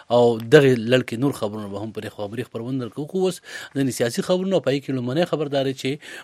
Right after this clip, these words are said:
امریکې او هند په شریکه سره په دې پریکړې، آ، باندې س-، ر-، سلا ښودلې ده چې پاکستان او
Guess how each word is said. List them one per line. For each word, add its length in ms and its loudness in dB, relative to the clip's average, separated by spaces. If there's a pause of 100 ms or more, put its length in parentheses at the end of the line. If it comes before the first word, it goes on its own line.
(400)
امریکې 600 2 (100)
او 100 4 (120)
هند 200 2 (300)
په 80 -2
شریکه 360 2
سره 300 0 (260)
په 80 -6
دې 140 2 (100)
پریکړې، 680 0
آ، 100 2
باندې 380 0
س-، 180 -10
ر-، 320 -8
سلا 380 2
ښودلې 380 0
ده 160 2 (380)
چې 720 -2 (280)
پاکستان 800 2 (680)
او 460 2